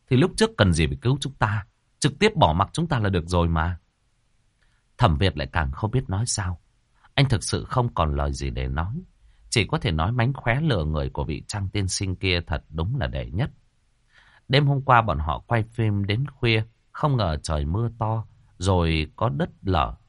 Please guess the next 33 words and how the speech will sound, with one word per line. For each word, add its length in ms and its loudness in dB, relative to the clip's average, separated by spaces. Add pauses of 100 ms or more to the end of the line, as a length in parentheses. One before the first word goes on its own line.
(500)
Tình 160 4
hình 200 0
lúc 140 -2
đó 200 -2
rất 240 -4
hỗn 220 -2
loạn. 260 0 (720)
Anh 180 4
cùng 160 0
với 160 0
Thiệu 180 -4
Nhất 180 -2 (100)
Chu 260 0 (180)
và 100 -2
Hạ 280 0
Giao 340 -6 (920)
chạy 260 2
trốn 300 0
cùng 240 -2
nhau, 300 0 (320)
lúc 180 -2
đó 200 2
còn 180 -2
có 120 -4
cả 140 -2
trợ 240 -4
lý 280 -2
của 120 -2
bọn 220 -6
họ. 320 -6 (380)
Nhưng 440 4
chỉ 180 -6
tiếc 240 -2